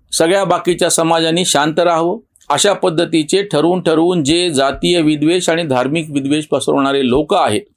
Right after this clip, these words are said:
ते आता पराभवामुळे सैरभैर झालेले आहेत. इथून पुढे सुद्धा वाटेल तशा माथेफिरी कृती ते करू शकतात. त्याला कोणीही प्रतिसाद देऊ नये.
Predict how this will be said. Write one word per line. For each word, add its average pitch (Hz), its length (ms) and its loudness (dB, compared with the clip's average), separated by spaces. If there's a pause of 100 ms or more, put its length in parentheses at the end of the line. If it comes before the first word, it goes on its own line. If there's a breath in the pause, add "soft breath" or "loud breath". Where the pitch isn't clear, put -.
(600 soft breath)
ते 180 280 2
आता 165 480 0 (320 soft breath)
पराभवामुळे 160 840 0
सैरभैर 156 580 0
झालेले 139 400 2
आहेत. 110 260 0 (360)
इथून 175 300 -2
पुढे 175 200 0
सुद्धा 156 400 0 (380)
वाटेल 165 400 0
तशा 190 240 0
माथेफिरी 156 580 0
कृती 139 320 -4
ते 139 140 0
करू 131 240 0
शकतात. 113 420 -2 (400)
त्याला 170 220 2
कोणीही 175 600 0
प्रतिसाद 170 540 0
देऊ 156 320 -2
नये. 160 300 0